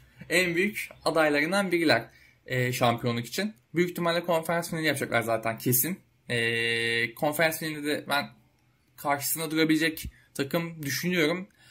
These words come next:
Belki yani çok düşük ihtimal Boston yenebilir onları ama yani çok da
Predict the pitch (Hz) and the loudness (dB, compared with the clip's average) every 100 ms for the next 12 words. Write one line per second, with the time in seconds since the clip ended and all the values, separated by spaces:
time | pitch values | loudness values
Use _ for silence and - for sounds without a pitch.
0 | - 147 180 180 175 185 - - - 139 | -6 2 6 6 4 2 2 -2 -2 2
1 | 131 131 180 - - - 143 135 185 160 | 2 2 -2 -2 -16 -8 -4 -2 -2 -4
2 | - 151 170 151 156 156 156 156 151 147 | -4 0 2 2 2 2 0 2 2 4
3 | 147 151 131 120 139 190 180 143 - - | 4 4 2 2 2 2 0 -4 -10 -20
4 | - - 151 147 151 143 - _ _ _ | -20 -4 0 2 2 0 -6 _ _ _
5 | _ _ _ _ - 208 170 - 185 185 | _ _ _ _ 0 2 4 4 4 4
6 | - | -2